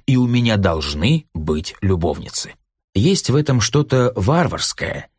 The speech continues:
или, может быть, магометанское. Не знаю, но истоки, наверное,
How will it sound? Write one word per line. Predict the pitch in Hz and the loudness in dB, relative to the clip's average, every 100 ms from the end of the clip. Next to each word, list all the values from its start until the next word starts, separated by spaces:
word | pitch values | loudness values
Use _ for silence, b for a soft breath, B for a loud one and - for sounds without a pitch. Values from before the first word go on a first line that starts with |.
| _ | _
или, | - 180 | 2 4
может | 131 117 127 101 | 4 4 2 2
быть, | 107 127 - - _ _ - | 0 0 -6 -14 _ _ -2
магометанское. | 95 117 113 113 110 80 73 - - - - _ _ _ _ _ _ - | 0 2 2 2 0 -2 -2 -4 -6 -14 -18 _ _ _ _ _ _ 2
Не | 202 | 4
знаю, | 143 90 - - _ _ _ _ - | 4 2 -4 -10 _ _ _ _ 0
но | 110 107 | 2 2
истоки, | 113 - - 175 196 | 2 0 2 2 2
наверное, | 165 95 82 73 - - | 2 2 0 -4 -8 -10